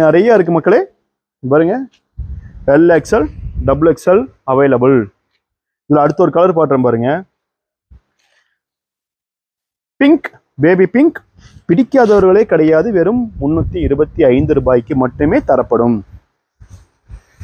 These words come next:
காயத்ரி ஆர்ட்ஸ் எப்போதும் நம்முடன் இருக்கும்.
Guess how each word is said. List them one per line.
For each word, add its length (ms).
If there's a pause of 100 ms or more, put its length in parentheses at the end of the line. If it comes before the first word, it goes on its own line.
(720)
காயத்ரி 440
ஆர்ட்ஸ் 440 (760)
எப்போதும் 560 (460)
நம்முடன் 520 (520)
இருக்கும். 480